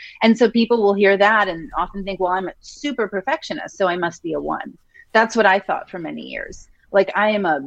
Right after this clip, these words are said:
perfect perfectionist. I mean, it is such a core part of my personality,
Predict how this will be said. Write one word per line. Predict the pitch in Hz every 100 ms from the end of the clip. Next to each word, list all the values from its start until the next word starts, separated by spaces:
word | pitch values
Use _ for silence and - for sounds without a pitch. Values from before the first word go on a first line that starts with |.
| - _ _ _ _
perfect | - 349 285 202
perfectionist. | 226 220 185 - 180 107 -
I | 196
mean, | 196 190
it | 226
is | 214 -
such | - 233 233
a |
core | 202 - 208 190
part | 208 185
of | 185
my | 160
personality, | 156 180 - 160 156 160 - -